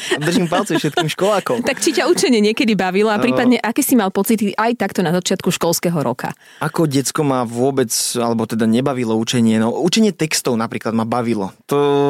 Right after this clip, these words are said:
Speaker 1: to nechápem, že taká, taká vlastne tá povinnosť, tak tá ma, to ma veľmi bavilo, že keď niekto mi, že toto sa musíš naučiť a toto, tak ja hneď, o, paráda, už som si,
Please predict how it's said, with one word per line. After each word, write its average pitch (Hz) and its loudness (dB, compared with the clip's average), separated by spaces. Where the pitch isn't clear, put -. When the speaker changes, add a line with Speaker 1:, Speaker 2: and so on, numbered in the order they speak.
Speaker 1:
to 156 -2
nechápem, 147 -2
že 123 0
taká, 127 -6
taká 123 -6
vlastne 123 -2
tá 113 -4
povinnosť, 127 0
tak - -8
tá 139 -2
ma, 151 -2
to - -4
ma 143 0
veľmi 127 0
bavilo, 104 -4
že 110 -8
keď 117 -2
niekto 135 0
mi, 143 0
že 123 0
toto 165 -2
sa 170 -2
musíš 156 0
naučiť 143 0
a 110 -4
toto, 147 -2
tak 131 -2
ja 123 -2
hneď, 127 -2
o, 131 -4
paráda, 139 -2
už 120 -2
som - -4
si, - -6